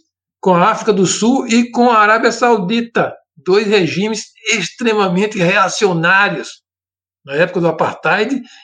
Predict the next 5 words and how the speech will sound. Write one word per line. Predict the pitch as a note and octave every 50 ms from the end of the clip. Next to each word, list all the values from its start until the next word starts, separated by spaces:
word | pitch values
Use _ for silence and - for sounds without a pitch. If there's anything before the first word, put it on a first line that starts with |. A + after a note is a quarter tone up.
| _ -
e | E3+
do | F3 E3+
fundamentalismo | - F#3 G3 G3 F#3 F#3 F3 - F#3 D#3+ D#3 F3 D#3+ F3 F3+
islâmico. | E3+ D3+ C#3 D3+ D#3 E3 F3+ E3 C#3+ - - _ _ _ _ _ _ _ _ _ _ _ _ _ _ _ _ _ _ _ -
Votaram, | C3+ D3+ D3+ D#3+ F#3+ A#3+ B3+ -